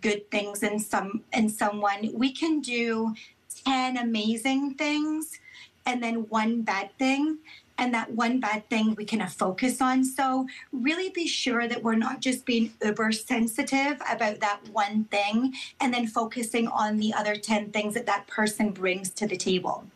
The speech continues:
okay? And then you wanna change the way that you're meeting people.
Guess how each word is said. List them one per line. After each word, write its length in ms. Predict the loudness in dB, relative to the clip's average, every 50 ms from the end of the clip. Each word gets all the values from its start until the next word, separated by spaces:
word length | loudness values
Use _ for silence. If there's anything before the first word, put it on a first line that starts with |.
| _ _ -4
okay? 560 | -2 -2 0 0 0 2 2 2 0 0 -2 -4 -8 -10 -14 -12 -10 -10 -8 -4 -2
And 320 | 0 2 2 2 2 2
then 300 | 2 2 0 0 0 -2
you 160 | -2 -2 -2 -2
wanna 240 | -2 -2 -2 -4 -4
change 480 | -4 -2 0 0 2 2 0 -2 -2
the 80 | -2 0
way 200 | 0 0 0 0
that 100 | -2 -2
you're 180 | -2 0 0 0
meeting 360 | 0 0 -2 -2 -2 -2 -2
people. 380 | -4 -4 -4 -2 0 0 0